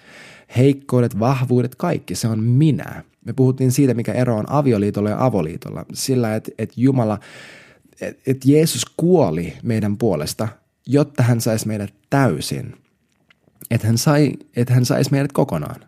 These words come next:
Että hän kuoli, jotta me voitaisiin sitten syntyä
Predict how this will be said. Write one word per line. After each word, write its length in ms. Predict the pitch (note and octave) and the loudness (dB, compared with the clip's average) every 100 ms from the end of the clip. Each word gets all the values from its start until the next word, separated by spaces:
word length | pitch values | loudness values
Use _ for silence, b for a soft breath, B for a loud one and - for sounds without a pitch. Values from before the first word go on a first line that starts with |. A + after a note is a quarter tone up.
| _ _ _ | _ _ _
Että 220 | G#2+ - | -8 -4
hän 180 | A2 A#2 - | -2 -2 2
kuoli, 460 | D#3 C#3 E2+ A#2 B B B B | 2 4 2 -2 B B B B
jotta 460 | G2+ B2+ D3 - G#2 | 0 2 2 -2 -2
me 260 | F2 A2 | 0 0
voitaisiin 280 | G#2+ G#2+ G#2 | 0 -2 -4
sitten 280 | - - G#2 | -6 -8 -6
syntyä 800 | - - F#3 D#3 G#2+ F#2+ F2+ | -6 0 2 4 2 2 0